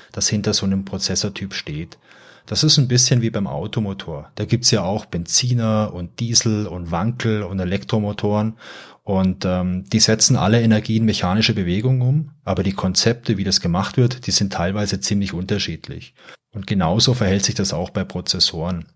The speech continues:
Da gibt's eine Eingabe in Form von Daten und einem Programm und die werden dann vom Prozessor in eine Ausgabe in Form von verarbeiteten Daten umgesetzt. Na klar,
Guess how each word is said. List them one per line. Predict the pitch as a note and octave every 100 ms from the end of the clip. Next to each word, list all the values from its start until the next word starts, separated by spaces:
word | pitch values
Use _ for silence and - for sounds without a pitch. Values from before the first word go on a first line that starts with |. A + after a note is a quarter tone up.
| -
Da | F#2+
gibt's | B2 B2+
eine | A2+
Eingabe | D2+ G2+ B2+ B2+ B2
in | G2
Form | F#2+ F#2+ F#2+
von | G2 F2+ E2
Daten | D#2+ E2+ A2+ C3 G#2+
und | F#2+
einem | - F#2+
Programm | - - - F2+ B2+ C3 - - - _
und | G2+ F#2+ G2
die | G#2+ F#2+
werden | G2 G#2 G#2+
dann | G2
vom | G2 G2
Prozessor | - F#2 - G#2 -
in | G2
eine | F#2
Ausgabe | D#2+ F#2+ A#2 - G2+ G2+ G2+
in | F#2
Form | - F2 F#2 F#2+
von | G2+
verarbeiteten | F#2+ - D#2+ E2 F#2 F2 - G2
Daten | D#2+ D#2 -
umgesetzt. | E2+ F2 F#2 - D2+ - _ - - -
Na | - F2
klar, | - F2 F#2+ G2